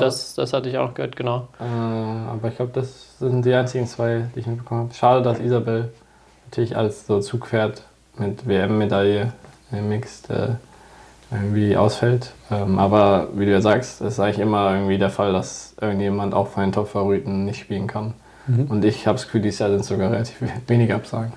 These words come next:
Speaker 2: Und
Speaker 1: Aktuell.
Speaker 2: damit so von der Weltrangliste das, das Beste, was da jetzt bei der Deutschen Meisterschaft aufschlägt, ist ja Marc und Marvin im Doppel.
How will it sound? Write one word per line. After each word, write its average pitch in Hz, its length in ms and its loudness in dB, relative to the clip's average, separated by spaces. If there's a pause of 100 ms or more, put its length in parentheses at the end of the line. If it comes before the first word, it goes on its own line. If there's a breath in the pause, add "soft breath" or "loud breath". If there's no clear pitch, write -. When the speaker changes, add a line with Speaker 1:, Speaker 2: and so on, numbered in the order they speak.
(180 loud breath)
Speaker 2:
Und 135 180 6
Speaker 1:
Aktuell. 117 380 4 (180)
Speaker 2:
damit 143 360 4 (120)
so 139 160 0
von 143 160 2
der 135 140 6
Weltrangliste 151 720 6
das, 135 420 4
das 120 220 2
Beste, 139 800 6
was 131 340 0
da 143 160 2
jetzt 131 320 0
bei 131 120 6
der 135 80 4
Deutschen 135 280 0
Meisterschaft 135 360 -4
aufschlägt, 135 400 0
ist 131 140 -6
ja 127 180 2
Marc 131 260 2
und 143 140 -4
Marvin 139 260 2
im 135 140 -4
Doppel. 175 400 -2